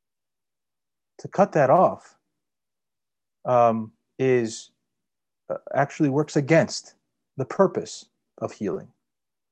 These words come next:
Right? It, it compounds the evil. It adds evil to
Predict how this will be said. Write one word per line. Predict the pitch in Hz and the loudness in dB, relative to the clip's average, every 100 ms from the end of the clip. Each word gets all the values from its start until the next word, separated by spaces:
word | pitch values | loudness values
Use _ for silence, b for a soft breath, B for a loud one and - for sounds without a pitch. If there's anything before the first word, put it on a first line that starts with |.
| _ _ _ _ _ _ _ _ _ _ _ _ _ - | _ _ _ _ _ _ _ _ _ _ _ _ _ -10
Right? | 120 117 - | -6 -6 -8
It, | 127 - | -10 -8
it | - 123 - | -6 -6 -6
compounds | 143 123 - 151 160 135 113 | -6 -6 2 4 4 2 -6
the | - 98 | -10 -10
evil. | 95 90 82 - _ _ - | -10 -10 -14 -16 _ _ -6
It | 123 - | -4 2
adds | 120 110 - - | 2 2 -4 -10
evil | 123 123 117 | -6 -2 -4
to | 113 - | -4 -8